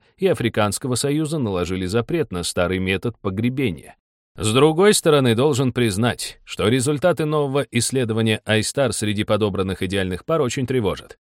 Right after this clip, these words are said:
Впаривание имеет более серьезные побочные эффекты, чем мы себе представляли.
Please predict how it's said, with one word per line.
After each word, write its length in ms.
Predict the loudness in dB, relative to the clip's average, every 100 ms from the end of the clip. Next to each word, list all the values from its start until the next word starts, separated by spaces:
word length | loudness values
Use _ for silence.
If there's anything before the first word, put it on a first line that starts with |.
| _ _ _
Впаривание 760 | -4 2 4 4 4 2 0 -2
имеет 280 | -2 -2 -2
более 280 | 0 2 2
серьезные 560 | 0 0 0 0 -2
побочные 520 | 0 0 -2 -2 -2
эффекты, 360 | 0 -2 0 -2
чем 220 | 0 -2
мы 140 | 0 -2
себе 240 | -2 -4
представляли. 640 | -4 -6 -4 -2 -4 -8